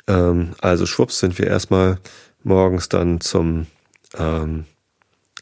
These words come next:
nee, mittags sind wir dann zum Baumarkt gefahren, haben uns, äh, Farbe gekauft. Um das Blau zu übertünchen, haben wir uns einen sehr angenehmen,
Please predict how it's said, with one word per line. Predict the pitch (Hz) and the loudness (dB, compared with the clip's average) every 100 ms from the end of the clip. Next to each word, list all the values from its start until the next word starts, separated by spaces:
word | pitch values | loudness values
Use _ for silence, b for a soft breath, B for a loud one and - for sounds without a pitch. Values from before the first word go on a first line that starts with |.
| _ _ - | _ _ -2
nee, | 85 | 2
mittags | 120 80 - | 2 0 -4
sind | 82 | -4
wir | 90 | -2
dann | 85 | -2
zum | 80 85 | -2 0
Baumarkt | 90 143 147 | 2 2 0
gefahren, | - - 113 113 - B B B B | -2 0 2 2 -2 B B B B
haben | 101 90 | -2 0
uns, | 87 - - | 0 -2 -6
äh, | - 98 | -4 -4
Farbe | - 147 151 135 | -2 -2 0 -2
gekauft. | 120 - 117 117 - - - B B B B - | -4 -2 0 0 -2 -12 -20 B B B B -4
Um | 98 95 | 0 2
das | 92 - - - - - | 0 -2 -8 -12 -18 -16
Blau | - 92 104 123 127 | -4 0 2 2 0
zu | - - 113 | -4 -2 0
übertünchen, | 98 95 107 104 - 98 92 | 0 0 0 0 0 -2 -2
haben | 104 98 | -2 0
wir | 90 92 | 0 0
uns | 92 87 - | -2 -4 -6
einen | 101 90 87 85 87 B B B B B B B B - | -4 -2 0 -2 -6 B B B B B B B B -4
sehr | 82 101 - | 2 2 2
angenehmen, | 107 107 104 98 98 95 95 | 2 2 4 4 4 2 2